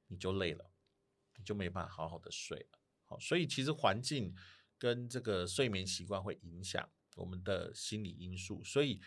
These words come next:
前面也说过了，不要在睡觉前再用电子产品了。白天小睡你也要思考一下，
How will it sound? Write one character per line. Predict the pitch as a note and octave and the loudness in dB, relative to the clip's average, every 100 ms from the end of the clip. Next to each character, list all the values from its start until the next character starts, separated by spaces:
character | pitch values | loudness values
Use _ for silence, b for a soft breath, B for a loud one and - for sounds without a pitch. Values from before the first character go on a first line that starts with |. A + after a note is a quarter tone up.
| B B - | B B -2
前 | D3 | 2
面 | D#3+ | 4
也 | G2+ | 6
说 | A#2 | 4
过 | A2+ A2 | 6 4
了， | F2 | 4
不 | F2+ | 4
要 | A2 A2+ | 2 6
在 | G#2+ G2+ F2+ F2 F#2+ | 8 8 6 -2 -10
睡 | - A2+ | 0 0
觉 | G2+ G2 | 4 4
前 | F#2+ - - G#2 | 4 -4 -8 -6
再 | - G2 | 2 2
用 | F#2+ F#2 | 2 -2
电 | G2+ F#2 | -4 -4
子 | F#2 | -8
产 | - - | -10 -12
品 | F#2 - - | -14 -16 -16
了。 | - _ _ _ B B B _ | -18 _ _ _ B B B _
白 | F#2+ | 4
天 | G2+ A#2 | 4 2
小 | A2+ - - | 4 4 2
睡 | - G2+ | 4 4
你 | F2 | 2
也 | E2 | -2
要 | E2 | -2
思 | - F2+ | -2 -6
考 | F2+ - | -6 -6
一 | |
下， | G2 E2+ | -2 -4